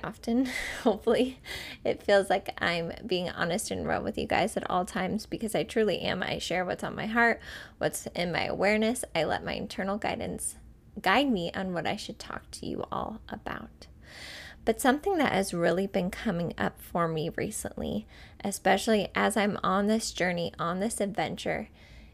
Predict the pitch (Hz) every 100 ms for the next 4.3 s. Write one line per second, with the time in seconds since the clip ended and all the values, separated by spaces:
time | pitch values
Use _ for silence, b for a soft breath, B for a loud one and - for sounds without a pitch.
0 | B 214 214 - - 214 220 269 277 -
1 | 190 180 - - - - - - - 180
2 | 127 - - 226 - - - - - -
3 | b b b b b - - 196 196 208
4 | 226 247 262